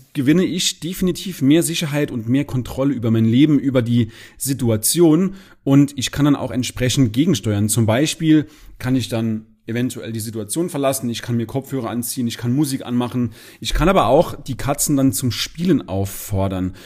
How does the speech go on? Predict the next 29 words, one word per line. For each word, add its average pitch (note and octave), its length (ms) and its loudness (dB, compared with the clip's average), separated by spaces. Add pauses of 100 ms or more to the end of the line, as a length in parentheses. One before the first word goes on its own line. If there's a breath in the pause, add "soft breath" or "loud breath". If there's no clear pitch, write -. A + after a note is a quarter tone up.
(200 loud breath)
durch B2+ 180 0
einen A2 160 2
Laserpointer, C3+ 840 2
beziehungsweise B2+ 600 0
kann B2 180 0
ich B2+ 160 0
mir B2+ 160 0
auch A#2 180 -2
einen G#2+ 240 0
kleinen A2+ 380 2
Sichtschutz - 680 -2 (380 soft breath)
bauen, B2 380 2
beziehungsweise B2 640 -4
mich B2+ 180 -2
auch A2 140 -12
so C#3 200 -2
hinsetzen, B2 680 -2 (260 loud breath)
dass A2+ 220 0
ich - 260 -2 (200 soft breath)
meine G2+ 280 2
beiden F#2+ 380 -4
Kater F#2 600 -8 (240 soft breath)
nicht C#3+ 380 0
beim A2+ 220 2
Putzen B2 400 0
sehe C3 400 0
und C3+ 320 0
sie - 320 -8
auch G2 340 -4